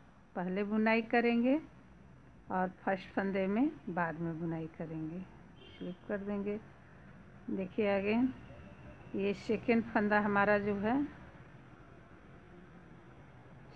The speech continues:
second फंदे में हम पहले बुनाई करेंगे,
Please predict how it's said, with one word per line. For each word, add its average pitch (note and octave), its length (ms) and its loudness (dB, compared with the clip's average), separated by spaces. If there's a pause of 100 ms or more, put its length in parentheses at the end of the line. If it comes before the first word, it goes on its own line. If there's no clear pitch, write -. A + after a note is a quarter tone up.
second A#3 360 2
फंदे A3 360 4
में A3 160 4
हम C4 320 4 (440)
पहले G3 300 2
बुनाई A3 380 4
करेंगे, A#3 540 4